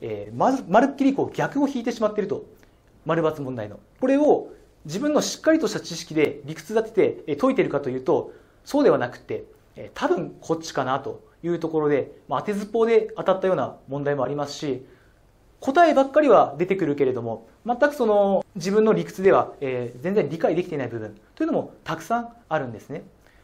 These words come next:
で、そういったものも考慮すると、実際に自分が理解できるっていうのは、こう、八十分の四十あるかないか、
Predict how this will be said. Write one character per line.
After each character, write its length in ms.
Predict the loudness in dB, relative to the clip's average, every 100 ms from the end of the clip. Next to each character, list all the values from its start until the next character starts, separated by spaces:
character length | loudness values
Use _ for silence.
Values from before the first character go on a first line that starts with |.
| _ _ -6
で、 80 |
そ 140 | 0 0
う 20 |
い 40 |
っ 20 | 2
た 80 | 2
も 60 |
の 60 | 4
も 140 | 4
考 200 | 4 4
慮 120 | 4
す 100 | 4
る 60 | 0
と、 140 | -2 -2
実 260 | -6 -4
際 100 | -4
に 60 | -2
自 160 | -4 -2
分 160 | 2
が 80 | 2
理 100 | 4
解 140 | 2
で 80 | 0
き 100 | -4
る 60 | -8
っ 20 |
て 120 | -6
い 20 |
う 40 | -4
の 60 |
は、 160 | -4 -6 -14 _
こ 100 | -10
う、 40 | -6
八 260 | -6 -2
十 100 | -2
分 120 | 0
の 80 | 0
四 240 | -2 -2 -2
十 420 | 0 0 -2 -12 -12
あ 120 | 0
る 80 | 0
か 120 | 2
な 100 | 0
い 80 | 0
か、 260 | 2 0